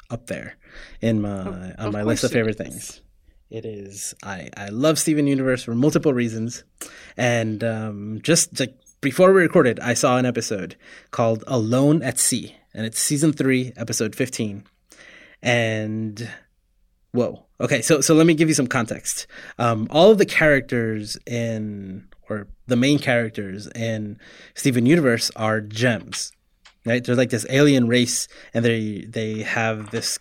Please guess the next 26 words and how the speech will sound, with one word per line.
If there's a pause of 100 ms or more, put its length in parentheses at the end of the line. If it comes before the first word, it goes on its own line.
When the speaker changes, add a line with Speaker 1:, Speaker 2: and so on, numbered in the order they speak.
(140)
Speaker 1:
s-,
some
sort
of
stone (360)
that (280)
kind
of (260)
represents (100)
what,
what
they
are. (600)
Speaker 2:
Right. (220)
Speaker 1:
And (840)
they're
able
to
fuse
together (440)
to
form,
um, (520)
other
people. (680)
And